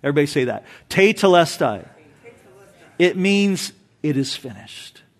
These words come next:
It means it's been paid in full. When somebody in that culture was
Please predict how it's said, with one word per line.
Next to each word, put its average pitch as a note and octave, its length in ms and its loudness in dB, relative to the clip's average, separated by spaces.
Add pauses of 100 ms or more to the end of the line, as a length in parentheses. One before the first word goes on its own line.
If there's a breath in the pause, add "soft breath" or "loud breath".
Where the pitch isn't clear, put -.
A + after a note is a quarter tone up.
(440 soft breath)
It G3 180 6
means A3 380 4
it's F3 280 2
been E3 340 0
paid D#3+ 400 0
in D3 240 -4
full. A2+ 580 -6 (360 loud breath)
When F#3 140 0
somebody B3 440 2
in A3 100 2
that A3+ 200 4
culture A3 340 4
was F3 220 2